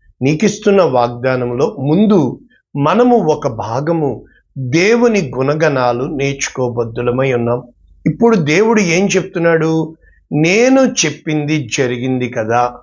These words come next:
ఆయన ఏమి చెప్పడానికి ప్రయత్నం చేస్తున్నాడు? నిజంగా కొన్ని కొన్ని విషయాల్లో అనిపిస్తుంటుంది కదా, ఏం జరుగుతుంది,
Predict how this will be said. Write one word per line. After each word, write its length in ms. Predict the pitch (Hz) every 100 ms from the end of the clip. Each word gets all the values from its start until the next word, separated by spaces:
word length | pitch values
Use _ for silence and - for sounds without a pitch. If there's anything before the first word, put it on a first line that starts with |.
| _ - - 151
ఆయన 380 | 156 214 240 220
ఏమి 460 | 165 156 202 226
చెప్పడానికి 680 | - 135 - 127 127 117 220
ప్రయత్నం 600 | 220 139 131 127 123 120 120
చేస్తున్నాడు? 760 | 120 120 127 123 123 123 156 - _ - _ -
నిజంగా 640 | 139 127 185 185 127 135 -
కొన్ని 180 | 139 143
కొన్ని 200 | 139 131
విషయాల్లో 520 | 123 - 143 135 131
అనిపిస్తుంటుంది 840 | 123 117 120 - 131 117 120 113 113
కదా, 240 | 107 - - - - - - - -
ఏం 200 | 120 120
జరుగుతుంది, 840 | 117 110 110 104 110 113 - -